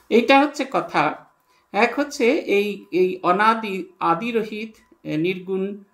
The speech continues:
অব্যয়, এটি আমাদের শরীরের ভেতরে, পরমাত্মা আমাদের শরীরে থাকেন। না করতি না লিপ্যাতি, আমাদের কিছু কাজও করেন না, আবার কোনো কিছুর মধ্যে যুক্ত হয় না। ব্রহ্মবস্তুর উদাহরণ দিতে গিয়ে গুরুর ধ্যানে বলা হচ্ছে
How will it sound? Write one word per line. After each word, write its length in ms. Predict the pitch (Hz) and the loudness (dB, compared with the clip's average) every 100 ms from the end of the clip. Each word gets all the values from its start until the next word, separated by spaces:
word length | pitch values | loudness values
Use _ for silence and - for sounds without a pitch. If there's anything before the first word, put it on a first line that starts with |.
| _ _ | _ _
অব্যয়, 540 | 180 180 175 180 170 202 - _ _ | 4 4 6 6 6 2 -8 _ _
এটি 500 | - 214 277 262 285 | -4 -2 2 2 2
আমাদের 280 | 233 208 226 | 2 2 0
শরীরের 560 | 226 - 220 233 220 196 | -2 -4 -4 -2 -2 -2
ভেতরে, 220 | 180 185 | -2 -2
পরমাত্মা 580 | 185 185 202 214 208 233 | 0 -2 -2 -4 -6 -8
আমাদের 180 | 220 294 | -6 -8
শরীরে 420 | - 180 185 165 | -8 -4 -2 -2
থাকেন। 460 | - 127 - 120 - _ _ _ - | -6 -12 -8 -8 -10 _ _ _ -6
না 100 | 254 | -4
করতি 680 | 262 262 269 269 262 269 262 | 2 4 4 2 -4 -4 -4
না 120 | 233 | -4
লিপ্যাতি, 680 | 185 151 - 117 110 - 90 - | -4 -6 -8 -8 -8 -8 -16 -12
আমাদের 260 | 160 165 160 | -6 -6 -6
কিছু 220 | 180 165 | -10 -12
কাজও 460 | 185 - 156 180 247 | -12 -2 0 0 0
করেন 300 | 240 233 247 - | -2 -2 -2 -4
না, 80 | 285 | -4
আবার 220 | 226 196 | -4 -6
কোনো 200 | 190 180 | -4 -4
কিছুর 300 | 175 165 151 | -6 -8 -8
মধ্যে 420 | 139 135 - 339 - _ _ - | -8 -10 -14 -18 -18 _ _ -14
যুক্ত 300 | 220 226 180 | -12 -4 0
হয় 240 | 143 135 | 2 2
না। 320 | 120 110 - - _ _ _ 170 | 0 -4 -10 -20 _ _ _ -4
ব্রহ্মবস্তুর 800 | 190 240 233 214 208 - 233 202 | 0 2 0 0 -2 -4 -8 -6
উদাহরণ 440 | 170 175 202 233 | -4 -2 -2 -2
দিতে 260 | 208 - 185 | -6 -4 -4
গিয়ে 280 | 165 202 | 0 -2
গুরুর 420 | 180 165 208 226 175 | -2 -8 -8 -8 -8
ধ্যানে 300 | 175 160 156 | -4 -2 -2
বলা 280 | 139 135 147 | -2 -2 -4
হচ্ছে 420 | - - 160 | -6 -8 -8